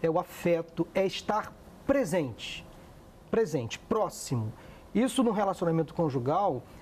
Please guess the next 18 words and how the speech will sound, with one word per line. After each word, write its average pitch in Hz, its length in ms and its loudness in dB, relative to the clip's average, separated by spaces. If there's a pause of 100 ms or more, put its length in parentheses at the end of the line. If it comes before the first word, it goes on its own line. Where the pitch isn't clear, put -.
(100)
é 196 120 2
aquele, 208 440 -2
aquele 180 300 -2
casal 175 580 0
que 202 120 0
tem, 208 400 -2 (340)
é, 170 480 4
momentos 214 800 4
de 143 100 2
prazer 180 540 0
a 156 40 -2
dois, 160 600 0 (340)
de 170 320 2
beijo, 170 600 0
de 151 140 0
relação 233 600 0
sexual 185 480 0
prazerosa, 160 960 2